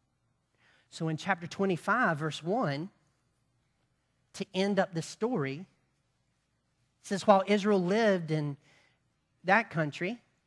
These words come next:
'cause there's little people in the room and they might think I'm cussing. "The people began to whore with the daughters of Moab. These invited the people to the sacrifices of their gods, and the people, um, ate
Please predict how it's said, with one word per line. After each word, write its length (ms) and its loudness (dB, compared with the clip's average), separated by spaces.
'cause 160 -4
there's 160 -6
little 180 0
people 260 -2
in 80 -2
the 60 -2
room 200 -2
and 80 -2
they 100 -2
might 200 -2
think 160 -8
I'm 80 -6
cussing. 380 -8
"The 120 6
people 380 2
began 420 4
to 100 -2
whore 420 0
with 140 -4
the 80 -4
daughters 400 0
of 100 -2
Moab. 640 -2
These 340 -2
invited 600 2
the 80 -2
people 420 -4
to 120 -8
the 100 -8
sacrifices 840 -2
of 100 -4
their 140 -2
gods, 460 -2
and 100 -4
the 60 -6
people, 520 -4
um, 420 -2
ate 460 -4